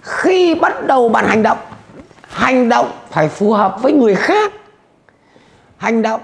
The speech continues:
phải phù hợp với bối cảnh. Thì khi mà chúng ta giết được hai cái biến này, giết được hai cái biến này, thì người ta gọi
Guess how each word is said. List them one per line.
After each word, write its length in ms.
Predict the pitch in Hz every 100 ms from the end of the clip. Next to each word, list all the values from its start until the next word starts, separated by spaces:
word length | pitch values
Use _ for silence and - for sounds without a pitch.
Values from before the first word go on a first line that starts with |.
| - _ _
phải 160 | - 143
phù 180 | 170 185
hợp 260 | 208 -
với 160 | 208 269
bối 240 | 254 330 -
cảnh. 420 | - 170 117 240 381 - _ _ _ _ - - _ - - _ -
Thì 160 | 240
khi 400 | 226 - 349 359
mà 140 | 302 247
chúng 260 | 254 285
ta 180 | 262 269
giết 340 | 247 339 440 294
được 160 | 214
hai 240 | 226 269 254
cái 120 | 262
biến 220 | 247 302
này, 160 | 330 - - _ _ _ _ _ _ _ _ _ _ _
giết 160 | - 349
được 120 | 208
hai 160 | 247 226
cái 120 | 233
biến 160 | 226 294
này, 180 | 226 - _ _ _ _ _ _
thì 120 | - 202
người 160 | 208
ta 160 | 208 240
gọi 300 | 226 233